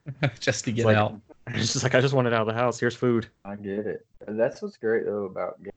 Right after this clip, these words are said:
Speaker 3: I've spent more time doing it because it's
Speaker 1: Yeah.
Speaker 3: literally, but I don't know. It's, it's kinda brought me out of that world, you know. All, gaming's always been, but this was, you know, it's even bigger, and I still get to spend time with my, and all
Speaker 1: Yeah.
Speaker 3: that by, by gaming. So that's been
Speaker 1: It's definitely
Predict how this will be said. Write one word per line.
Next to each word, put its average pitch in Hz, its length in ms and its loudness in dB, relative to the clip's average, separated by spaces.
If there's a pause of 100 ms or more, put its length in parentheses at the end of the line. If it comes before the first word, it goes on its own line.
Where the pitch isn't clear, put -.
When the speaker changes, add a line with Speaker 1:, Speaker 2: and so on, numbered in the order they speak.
(140)
Speaker 3:
I've 98 140 -10
spent 123 240 -8
more 110 160 -6
time 104 280 -8
doing 117 280 -8
it 127 160 -12 (160)
because 95 320 -8
it's 107 80 -8
Speaker 1:
Yeah. 117 140 0 (140)
Speaker 3:
literally, 127 540 -8
but 101 400 -6 (340)
I 107 80 -6
don't 113 120 -8
know. 101 200 -4
It's, 85 280 -16
it's 107 220 -6
kinda 120 300 -6
brought 98 300 -4
me 98 80 -8
out 98 140 -6
of 95 60 -6
that 92 140 -4
world, 92 300 -4
you 90 80 -12
know. 92 240 -10
All, 104 180 -2
gaming's 117 380 -6
always 98 240 -6
been, 90 180 -14 (180)
but 92 380 -6
this 104 220 -8
was, 95 100 -14
you 95 60 -8
know, 95 80 -6
it's 95 140 -8
even 110 200 -2
bigger, 101 300 -4
and 85 140 -12
I 95 40 -18
still 101 220 -10
get 95 120 -12
to - 60 -20
spend 92 240 -12
time 98 260 -4
with 90 100 -12
my, 85 80 -14 (100)
and 92 100 -14
all 92 160 -2
Speaker 1:
Yeah. 131 120 4
Speaker 3:
that 98 300 -6
by, 92 120 -6 (240)
by 95 200 -6
gaming. 95 420 -8 (100)
So 104 140 -6
that's 117 160 -2
been 90 160 -12 (200)
Speaker 1:
It's 123 180 -4
definitely 156 260 6